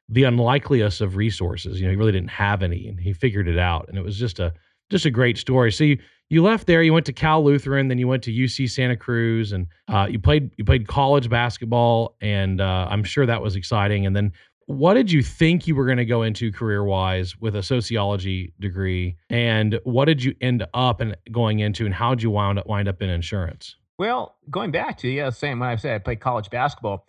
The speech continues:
Speaker 2: So I played Division two, Division three basketball, and during that time, I would work summer camps for Magic Johnson. He had a, uh, camp for kids. I would be a,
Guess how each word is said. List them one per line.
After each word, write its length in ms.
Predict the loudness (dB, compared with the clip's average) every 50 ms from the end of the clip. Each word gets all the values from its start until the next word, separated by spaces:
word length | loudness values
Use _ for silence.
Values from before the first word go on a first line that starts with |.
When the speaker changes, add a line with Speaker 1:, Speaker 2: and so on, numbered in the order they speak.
| _ _ _
Speaker 2:
So 120 | -4 0
I 60 | 0 0
played 220 | 2 0 -2 -2
Division 360 | -2 -2 -2 -4 -4 -6 -10
two, 200 | -8 -8 -6 -6
Division 280 | -6 -6 -8 -8 -8 -10
three 200 | -10 -10 -8 -6
basketball, 840 | -4 -2 -2 -2 -4 -4 -6 -6 -4 -2 -2 -2 -2 -4 -6 -8 _ _ _ _ _
and 480 | -6 -4 -4 -2 -2 -4 -4 -6 -8 -10 -10
during 160 | -6 -6 -4
that 140 | -4 -4 -4
time, 240 | -4 -2 -2 0 0
I 80 | -2 -2
would 140 | -4 -4
work 260 | -6 -8 -8 -8 -10 -8
summer 300 | -6 -4 -4 -4 -6 -8
camps 720 | -10 -8 -6 -6 -4 -4 -4 -6 -8 -10 -20 -20 -20 _
for 360 | -10 -10 -8 -8 -10 -12 -14 -16 _ _ _ -8
Magic 400 | -4 -4 -4 -4 -4 -6 -8 -10
Johnson. 720 | -8 -6 -4 -4 -4 -6 -6 -6 -6 -4 -4 -4 -6 -6 -10 _ _ _ _
He 140 | -8 -4 -2
had 180 | 0 0 0 -2
a, 220 | -4 -4 -6 -6
uh, 320 | -6 -6 -8 -8 -10 -12 -16 -18 _ _ _ _ _ _ -10
camp 260 | -8 -8 -8 -10 -12
for 100 | -14 -14
kids. 380 | -10 -6 -4 -2 -2 -2 -2 -4
I 120 | -6 -4
would 120 | -6 -6
be 200 | -6 -8 -8 -8
a, 80 | -10 -12